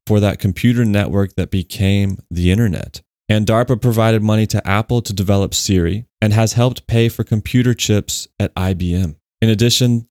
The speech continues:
the National Science Foundation gives grants to universities for research that is used to improve the manufacture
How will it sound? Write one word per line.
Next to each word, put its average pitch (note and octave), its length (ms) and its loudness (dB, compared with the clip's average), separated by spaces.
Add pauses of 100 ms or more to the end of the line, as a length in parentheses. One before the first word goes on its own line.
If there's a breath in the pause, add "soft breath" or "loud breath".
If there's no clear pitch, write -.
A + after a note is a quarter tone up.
(100)
the G2+ 100 2
National G#2+ 500 2
Science G2+ 480 0
Foundation F#2 800 0 (120)
gives G#2+ 240 2
grants G2 420 0
to G2 120 -2
universities F#2 600 0
for F2+ 120 -4
research F2+ 480 -2
that G2+ 160 0
is F2+ 180 0
used C3 540 0
to B2 180 0
improve C#3+ 560 0
the C3+ 80 0
manufacture G#2 960 0